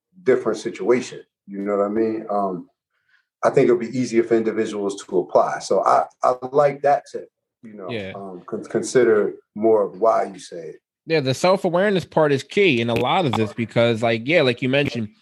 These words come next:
Speaker 2: why are you saying yes? Like, are you doing this because, is it coming from a genuine place? Like, a lot of people say yes out of guilt because it's a situation where, oh, well,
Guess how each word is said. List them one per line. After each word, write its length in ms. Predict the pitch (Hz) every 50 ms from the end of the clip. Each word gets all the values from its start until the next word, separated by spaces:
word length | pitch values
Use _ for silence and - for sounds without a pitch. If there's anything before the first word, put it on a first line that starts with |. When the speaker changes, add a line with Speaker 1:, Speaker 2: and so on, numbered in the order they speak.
| _ _ _ _ _ _ _ _ _ _ _ _ _ _ _ _ _ _ -
Speaker 2:
why 160 | 113 127 131
are 120 | 139 139 135
you 140 | 131 131
saying 320 | 120 - 143 135 131 135 143
yes? 220 | 147 113 - - 107
Like, 220 | 104 104 95 -
are 180 | 107 113 113 113
you 560 | 113 113 117 120 120 120 117 117 113 107 - _ - - - - _ - 113
doing 280 | 139 139 139 139 131 131
this 160 | 131 123 -
because, 320 | - 131 113 - - -
is 100 | 139 135
it 80 | 160 147 -
coming 280 | 175 160 151 147 143
from 160 | 135 151 139 127
a 40 |
genuine 440 | 113 117 139 135 131 123 123 120 117
place? 420 | 113 - 160 175 160 135 120 - _ _ _ - - - - - _ _ _ _ _ _ -
Like, 140 | 139 127
a 40 | 139
lot 300 | 135 139 139 151 175 180
of 80 | 175 -
people 280 | - 175 156 - 143
say 140 | - - 156
yes 400 | 131 107 98 113 143 147 135 - -
out 100 | 131 123
of 140 | 107 92 92
guilt 300 | 101 147 175 - - - _ - - - _ _ _ _ _ _ _ _ _ _
because 520 | - 107 - - 127 120 120 120 120 117 117
it's 160 | 117 - 127
a 40 | 113
situation 680 | - 143 123 - 131 120 123 127 120 - - 127 117
where, 320 | 117 120 123 123 123 87 104
oh, 340 | 127 135 135 135 131 127 127
well, 640 | 131 127 127 127 127 127 127 127 127 123 120 117